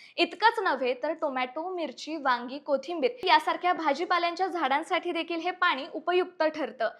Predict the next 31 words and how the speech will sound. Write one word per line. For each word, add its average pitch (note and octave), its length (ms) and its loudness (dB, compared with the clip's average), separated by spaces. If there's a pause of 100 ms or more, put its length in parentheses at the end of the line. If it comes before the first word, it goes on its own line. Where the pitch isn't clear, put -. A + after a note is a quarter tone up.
(200)
यामुळे E4 260 4
झाडांची D4+ 500 0
प्रतिकारशक्ती E4+ 840 -2
वाढते C#4 460 2 (220)
आणि D#4 200 2
विषारी F4 500 2
रसायनांशिवाय D#4 880 2 (100)
ताज्या C#4 300 6
भाज्या C#4+ 320 0
मिळतात. B3 380 -2 (380)
शेवटी F#4 400 0
कांदे D#4 540 6
तुमच्या D#4 400 0
बागेत B3+ 340 4 (100)
एक D#4+ 200 -4
उपयुक्त F#4+ 520 -2 (120)
भर E4 200 6
असू E4+ 200 4
शकतात, D4+ 400 0 (360)
मग E4 240 4
ते F#4 80 2
नैसर्गिक D#4 640 2
खत F#4+ 220 -2
म्हणून F4+ 260 2
असो, F4 280 2 (360)
कंपोस्ट G4+ 540 4
म्हणून G4+ 280 0
असो, F4 280 2 (140)
कीटकनाशक D#4+ 720 0
म्हणून E4+ 220 -2
असो D#4+ 280 0